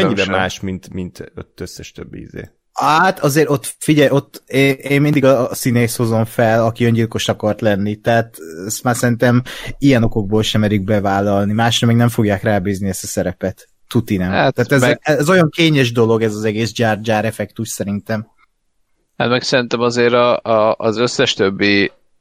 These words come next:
Speaker 2: ilyen mellékkarakter azért azok, azoknak megvolt a maga a rajongótábora, meg még inkább az, az a, az a hatás, hogy azért azok mondjuk, tehát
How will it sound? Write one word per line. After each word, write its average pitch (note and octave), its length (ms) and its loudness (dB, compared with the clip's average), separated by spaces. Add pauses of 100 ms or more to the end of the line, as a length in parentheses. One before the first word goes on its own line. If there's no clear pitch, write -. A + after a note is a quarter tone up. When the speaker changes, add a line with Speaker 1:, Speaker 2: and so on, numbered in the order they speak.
Speaker 2:
ilyen F#2+ 460 -2 (580)
mellékkarakter G2 1000 0
azért G2+ 300 0
azok, G2+ 380 -4 (380)
azoknak F#2+ 480 -6
megvolt G2 480 -2
a - 40 -4
maga E2+ 560 2
a - 240 -6 (640)
rajongótábora, G#2 1120 0
meg G2 220 -2
még G2+ 180 0
inkább G2 340 -2
az, G2 260 -2
az G2+ 220 -6
a, F#2 380 2 (1500)
az A#2 200 -4
a G#2+ 80 2
hatás, F#2+ 480 -2
hogy F2+ 100 -2
azért F#2+ 260 -2
azok G2+ 340 -6
mondjuk, F#2+ 380 -6 (100)
tehát - 160 -6